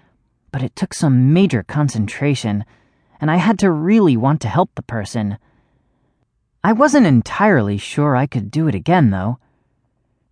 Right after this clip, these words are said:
To me, it felt like doing a winning shot from the free throw line at a basketball game.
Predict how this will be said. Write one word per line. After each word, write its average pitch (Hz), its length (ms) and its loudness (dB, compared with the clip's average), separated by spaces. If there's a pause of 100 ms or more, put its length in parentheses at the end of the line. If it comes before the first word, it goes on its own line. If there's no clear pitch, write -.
To 185 100 2
me, 175 340 4 (300)
it 165 120 0
felt - 320 0
like 170 300 0
doing 170 300 2
a 165 100 2
winning 151 360 4
shot 151 440 0
from 156 220 0
the 113 80 0
free 233 240 2
throw 104 260 -2
line 113 260 0
at 147 80 0
a 107 60 -2
basketball 117 640 -2
game. 110 340 -2